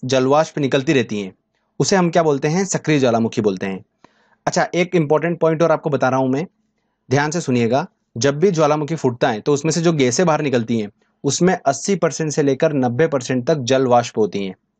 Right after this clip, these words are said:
ठीक है फ्रेंड्स, तो ध्यान रखिएगा। तो हमने बात करी सक्रिय ज्वालामुखी की, मतलब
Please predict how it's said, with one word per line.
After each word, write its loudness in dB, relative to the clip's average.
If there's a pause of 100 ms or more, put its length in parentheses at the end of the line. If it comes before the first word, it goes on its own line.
(180)
ठीक 0
है 4
फ्रेंड्स, -4
तो -2
ध्यान 0
रखिएगा। 0 (680)
तो 2
हमने 2
बात 2
करी 0
सक्रिय 0
ज्वालामुखी 2
की, -4 (220)
मतलब 2